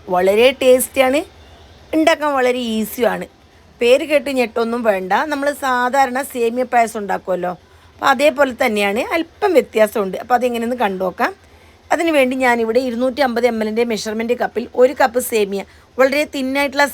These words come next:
സേമിയ ആയിരുന്നു, അത് നല്ല പോലെ ഒരു ടേബിൾ സ്പൂൺ നെയ്യ് ഒഴിച്ചിട്ട് ഒന്ന് വറുത്തെടുത്തു. ഇനി അതേ കപ്പിൽ നാല് കപ്പ്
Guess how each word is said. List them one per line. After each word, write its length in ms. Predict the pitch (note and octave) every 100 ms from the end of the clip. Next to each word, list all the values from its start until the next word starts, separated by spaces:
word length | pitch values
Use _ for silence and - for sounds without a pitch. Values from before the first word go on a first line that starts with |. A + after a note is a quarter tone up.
| B3
സേമിയ 360 | A3+ A#3+ B3
ആയിരുന്നു, 300 | G3+ G3 B3 G4+ _ _ - -
അത് 80 | A#3 B3
നല്ല 300 | A3+ A#3 C#4 -
പോലെ 260 | A3 G#3 C4 - -
ഒരു 100 | C4 E4 C4
ടേബിൾ 280 | A#3+ A#3 B3
സ്പൂൺ 200 | B3 C4
നെയ്യ് 240 | A3 G#3 A#3+
ഒഴിച്ചിട്ട് 320 | G#3+ G3 G3 D4
ഒന്ന് 140 | B3 A3
വറുത്തെടുത്തു. 640 | G#3 G#3 - A#3+ G3 G3 - - -
ഇനി 120 | D4 E4 C4+
അതേ 240 | C4+ A#3 E4+ -
കപ്പിൽ 280 | A3+ - C4 C4+
നാല് 360 | B3 A#3+ C4 D#4 C4+
കപ്പ് 220 | A3+